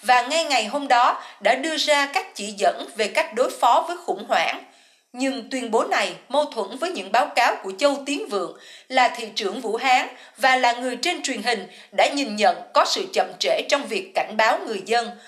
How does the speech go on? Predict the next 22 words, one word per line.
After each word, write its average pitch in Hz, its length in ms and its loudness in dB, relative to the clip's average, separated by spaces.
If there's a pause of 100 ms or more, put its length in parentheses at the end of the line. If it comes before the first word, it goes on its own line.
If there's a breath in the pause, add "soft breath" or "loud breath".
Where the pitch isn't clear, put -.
(200 loud breath)
và 240 220 4
đổ 196 160 -2
lỗi - 300 0
cho 240 120 4
Bắc - 240 -2
Kinh, 269 340 -4 (260 soft breath)
vì 262 220 0
bản - 280 0
thân 285 180 0
ông 254 240 0
ta 240 340 2 (140)
đã 220 140 4
báo 269 200 2
cáo 294 420 2
từ 226 140 -4
tháng 277 220 -2
mười 226 160 -4
hai 247 340 2 (320 loud breath)
nhưng 330 280 -4
không 330 220 0
thể 196 240 -2
cảnh 180 160 0